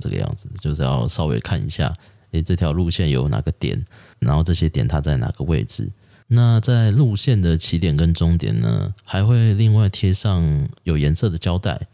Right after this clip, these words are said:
那个胶带的颜色就代表说这条路线有多难。不过什么颜色代表什么难度，就每一间攀岩馆都不一样，所以攀岩馆他们通常也都会在墙上有一个难度分级表，那大家在爬的时候就是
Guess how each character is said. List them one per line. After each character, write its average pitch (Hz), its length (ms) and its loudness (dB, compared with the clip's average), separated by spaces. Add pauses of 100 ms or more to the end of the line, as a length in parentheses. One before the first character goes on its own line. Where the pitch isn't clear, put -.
那 127 160 0
个 110 80 2
胶 101 200 0
带 101 160 0
的 78 80 -2
颜 64 220 -2
色 90 160 0
就 87 260 2
代 82 200 -2
表 60 180 -2
说 78 220 0
这 90 100 0
条 78 160 0
路 85 160 0
线 80 100 2
有 57 120 0
多 - 240 0
难。 - 260 -2 (420)
不 107 140 -2
过 117 380 2
什 95 240 -2
么 80 180 2
颜 80 240 2
色 101 160 0
代 92 140 0
表 71 180 0
什 80 140 -4
么 69 80 2
难 69 280 0
度， 85 360 -2
就 78 600 0
每 82 180 2
一 95 40 0
间 113 300 4
攀 113 120 0
岩 92 140 0
馆 58 160 0
都 69 100 0
不 87 160 0
一 67 40 0
样， 85 260 0
所 82 220 -2
以 78 160 2
攀 92 160 -2
岩 85 120 2
馆 78 200 0
他 87 60 2
们 80 120 4
通 87 180 2
常 80 120 4
也 60 80 0
都 73 160 0
会 85 140 2
在 80 320 0 (400)
墙 78 220 -2
上 92 200 0
有 71 160 2
一 67 60 -2
个 71 320 0
难 85 220 0
度 127 100 2
分 123 180 2
级 95 200 0
表， - 280 -4
那 87 280 2
大 87 180 -2
家 82 240 0 (220)
在 82 240 0
爬 76 260 -4
的 78 60 0
时 82 120 -2
候 85 80 2
就 87 120 2
是 80 500 0